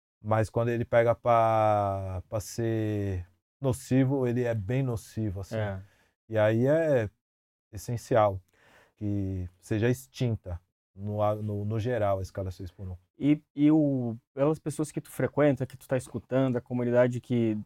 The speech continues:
Speaker 2: tu veio, enfim, e-, esse debate na população, tu tá sentindo que tá na boca do povo? O pessoal tá botando fé ou tá achando que é mais uma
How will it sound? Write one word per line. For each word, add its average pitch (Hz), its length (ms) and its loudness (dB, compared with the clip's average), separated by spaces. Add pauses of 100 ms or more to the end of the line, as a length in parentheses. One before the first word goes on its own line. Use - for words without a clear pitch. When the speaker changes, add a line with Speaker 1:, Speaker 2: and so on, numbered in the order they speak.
(100)
Speaker 2:
tu 120 80 -6
veio, 127 500 4
enfim, 127 560 0
e-, - 140 -2
esse 151 240 -2
debate 139 460 2
na 135 80 -2
população, 131 640 -2
tu - 180 -12
tá 156 120 4
sentindo 160 360 -2
que - 80 -10
tá 147 140 4
na 135 80 4
boca 131 260 0
do 120 100 0
povo? 131 280 2
O - 20 0
pessoal 131 320 -2
tá 147 140 8
botando 139 400 0
fé 139 240 4
ou 170 80 0
tá 165 100 -6
achando 147 240 -4
que 147 100 0
é 139 40 4
mais 131 300 2
uma 120 280 -2